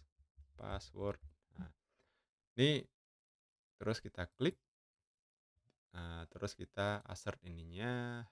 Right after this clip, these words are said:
have text, "Hi superadmin." Kemudian kita logout. Nah,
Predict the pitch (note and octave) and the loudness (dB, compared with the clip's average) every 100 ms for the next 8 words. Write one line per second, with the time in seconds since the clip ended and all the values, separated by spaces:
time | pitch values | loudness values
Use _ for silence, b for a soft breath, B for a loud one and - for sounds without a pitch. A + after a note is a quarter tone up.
0 | G2+ - - A#2+ - - G2 - - - | -12 -4 0 0 0 -2 -2 -2 -10 -14
1 | F2 - A#2+ E3 G#3 _ _ _ _ _ | -14 -6 -2 -2 -4 _ _ _ _ _
2 | _ _ _ _ F#2 F2 E2 E2 F#2+ G#2+ | _ _ _ _ -12 -10 -4 0 2 2
3 | A2+ A#2 F2 - F#2 G2 G#2 - _ _ | 0 -6 -10 -4 -2 -2 -6 -14 _ _
4 | _ E2+ - - - _ _ _ _ _ | _ -20 -14 -14 -14 _ _ _ _ _
5 | _ _ _ _ _ _ _ _ E2 D#2 | _ _ _ _ _ _ _ _ -20 -20